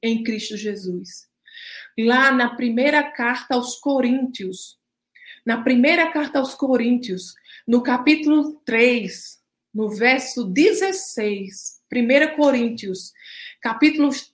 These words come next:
três, verso dezesseis, Paulo nos diz o seguinte: "Não sabeis que sois santuário de Deus e que o Espírito de Deus habita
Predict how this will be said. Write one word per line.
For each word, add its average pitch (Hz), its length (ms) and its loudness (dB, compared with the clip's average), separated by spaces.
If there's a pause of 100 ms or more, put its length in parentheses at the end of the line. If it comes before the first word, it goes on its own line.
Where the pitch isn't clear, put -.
três, 233 440 6
verso 254 300 0
dezesseis, 226 1120 -2
Paulo 262 280 4
nos 262 220 0
diz 262 180 0
o 294 60 0
seguinte: 254 580 -2 (1700)
"Não 277 300 4
sabeis 262 560 4
que 254 180 0
sois 392 1160 4
santuário 262 960 2
de 339 100 0
Deus 202 760 -4 (540)
e 240 160 0
que 233 160 -4
o 220 100 -6
Espírito 359 1000 2
de 285 100 2
Deus 208 680 -2
habita 262 800 -2